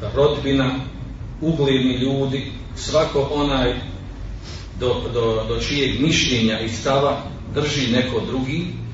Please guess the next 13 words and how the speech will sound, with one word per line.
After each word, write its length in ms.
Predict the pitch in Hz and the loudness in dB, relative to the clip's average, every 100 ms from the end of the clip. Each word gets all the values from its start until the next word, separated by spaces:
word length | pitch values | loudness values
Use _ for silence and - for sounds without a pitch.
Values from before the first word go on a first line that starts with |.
| - - 143 | -10 -6 -2
kako 400 | 160 156 131 113 | 0 0 0 0
trebamo, 580 | 143 156 147 123 113 - - | 2 2 4 2 0 -2 -4
a, 340 | 110 101 98 92 - - - - - - | -4 -2 -4 -6 -10 -14 -14 -12 -12 -8
u, 320 | 120 113 120 | -4 -2 0
a, 260 | 107 104 92 | 0 0 -4
u 260 | - - | -6 4
posebnim 540 | 143 185 185 180 131 120 | 6 6 6 4 4 6
momentama 460 | 156 147 113 110 | 6 4 2 0
i 120 | 98 - | 0 -4
situacijama, 920 | 113 110 110 104 - 143 131 123 120 - - - - | -4 0 2 2 2 0 2 0 -2 -6 -8 -8 -6
a, 260 | 208 196 190 - - - - - - - - | -4 -4 -4 -6 -8 -12 -12 -14 -14 -14 -8
u, 300 | 123 113 113 | -6 -4 -2
a, 200 | 107 | -2